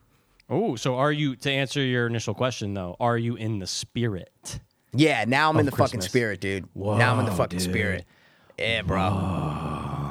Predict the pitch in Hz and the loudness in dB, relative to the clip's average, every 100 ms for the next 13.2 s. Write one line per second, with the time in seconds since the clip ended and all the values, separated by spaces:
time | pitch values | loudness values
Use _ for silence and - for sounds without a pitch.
0 | 73 73 107 113 135 - 160 147 135 151 | -4 -4 -2 2 2 4 4 4 4 4
1 | 143 139 123 107 143 131 131 123 120 110 | 6 6 4 4 2 2 2 2 2 2
2 | 107 - 135 123 120 143 123 123 131 120 | 2 2 2 2 0 0 0 2 2 2
3 | 120 113 110 104 - - - - 123 156 | 0 0 2 2 -2 -14 -8 0 2 4
4 | 147 127 101 139 139 120 - 143 135 139 | 4 2 2 4 4 2 0 0 2 2
5 | 123 123 127 113 107 147 170 170 165 - | 2 2 0 -2 0 2 2 0 -2 0
6 | 127 131 123 120 123 - 123 127 135 123 | 2 4 2 2 0 0 2 4 4 4
7 | 131 127 120 117 123 135 - 131 120 117 | 0 0 2 2 2 0 2 2 2 0
8 | 113 107 110 104 - - 123 120 135 143 | 0 0 0 -2 -2 2 2 4 4 4
9 | 123 117 107 120 - 127 143 165 202 - | 2 2 2 0 2 2 4 4 2 -4
10 | - - - - - - 139 123 92 - | -12 -16 -20 -20 -10 2 4 4 0 0
11 | 123 127 123 123 120 120 113 _ - - | 2 4 4 2 0 -2 -4 _ -6 0
12 | 135 139 120 - 143 135 139 135 131 127 | 4 4 2 2 2 2 2 2 2 2
13 | 120 | 0